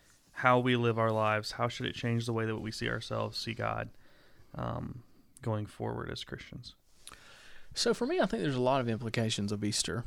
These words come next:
Speaker 2: Just thinking on it since we talked about having this podcast, as I've thought through some of it, it, it should affect, um, our prayer life, right? Um, and I don't, I don't know about some, but sometimes I can feel like in my prayers I'm praying to somebody who lived two thousand years ago,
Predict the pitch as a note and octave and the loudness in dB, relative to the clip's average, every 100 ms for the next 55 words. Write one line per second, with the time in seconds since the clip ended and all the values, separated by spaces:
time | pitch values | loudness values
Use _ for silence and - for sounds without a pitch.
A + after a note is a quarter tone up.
0 | - - D3 C#3 - - A#2+ - B2+ B2 | -6 2 6 6 4 -2 -6 4 4 6
1 | A#2+ A#2 A#2+ - A#2 - A#2+ A#2 D3+ - | 6 8 6 6 2 2 0 0 -6 -6
2 | - A#2+ A2+ A2 A#2+ A#2 A2 A2 - A2 | -2 0 2 2 2 2 0 -2 -4 -4
3 | A2 A2 G#2+ A2 - A2+ G2+ - A2 G#2 | -4 -4 -4 -4 -6 -6 -8 -6 -8 -6
4 | - G#2+ A#2 G#2+ A2 - - - - - | -8 -6 -6 -6 -8 -12 -16 -20 -20 -20
5 | - - - - - - - C#3+ C#3+ C#3 | -20 -20 -20 -20 -20 -20 -4 -2 0 2
6 | A3+ F#3 - - B2+ D3+ - - - - | 4 4 2 2 2 2 -4 -16 -20 -20
7 | _ B2+ A2+ A2 A2 A2+ - F#3 F#3 - | _ -2 0 0 -2 -2 0 0 0 -2
8 | B2 - - _ _ - C3 C3 E3+ E3 | -8 -12 -20 _ _ -6 0 0 -2 -8
9 | - - B2 A2+ A#2 - - - - - | -8 0 2 2 0 -4 -18 -20 -20 -20
10 | - - - D3+ D3+ C#3+ B2+ B2+ C3+ C3 | -20 -20 -6 2 4 4 4 4 4 6
11 | B2 A#2 G#2 A#2+ G2 - C3 A#2 A#2 A2 | 6 4 2 0 2 2 4 4 4 4
12 | - C#3 C3+ B2 A#2 A2 A#2+ A2+ A#2+ A2+ | 4 2 4 4 4 2 0 0 2 4
13 | G#2 G#2 A2 G#2+ G#2+ - A2 A2 A2 G#2+ | 2 2 0 0 -2 0 2 2 0 0
14 | A#2+ A2 G#2+ - A2+ A2+ A2 G#2+ G#2+ - | 2 2 4 4 4 2 0 2 0 2
15 | A2+ G#2+ G2 G#2+ F#2+ G2+ - - | 0 2 0 0 -4 -6 -8 -10